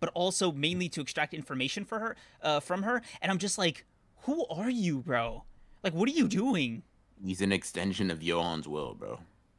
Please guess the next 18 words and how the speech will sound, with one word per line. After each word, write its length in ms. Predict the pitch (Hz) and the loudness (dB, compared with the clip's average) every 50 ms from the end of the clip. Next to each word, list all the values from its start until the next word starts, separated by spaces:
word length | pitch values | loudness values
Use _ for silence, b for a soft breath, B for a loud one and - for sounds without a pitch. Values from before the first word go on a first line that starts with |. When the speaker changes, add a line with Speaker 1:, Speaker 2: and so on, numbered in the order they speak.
| _ _ - - | _ _ -18 -14
Speaker 1:
Literally. 460 | 160 143 139 185 214 233 208 175 143 131 | -10 -2 0 2 2 4 2 2 2 4
Speaker 2:
Um, 480 | 85 85 85 82 82 80 78 78 78 78 | 6 8 8 8 8 8 6 4 2 0
Speaker 1:
He 220 | 82 156 156 185 | -4 -2 -2 -2
saw 180 | 175 - 196 202 | -2 -2 -2 -2
the 100 | 202 175 | -4 -4
fire 420 | - - 147 170 180 185 190 180 | -4 -2 0 2 2 2 2 0
after, 260 | 165 160 - - 160 | 0 -2 -2 -4 -4
like, 160 | 160 156 - | -4 -4 -2
wrestling 320 | 139 139 147 - - 165 147 | -2 -4 -4 -2 -4 -6 -6
Tenma, 240 | - 165 160 165 147 | -4 -6 -4 -4 -4
and 80 | 135 | -4
he 60 | 147 | -2
was 140 | 147 147 135 131 | -2 -2 -2 -2
like, 160 | 131 139 - - | -2 -4 -4 -4
"Oh, 180 | 185 180 147 139 | -4 -4 -4 -4
I 140 | - - - | -4 -4 -4
get 360 | 131 - 185 170 190 220 202 | -2 -2 -2 2 4 6 6
it. 220 | 214 190 175 - | 6 4 2 0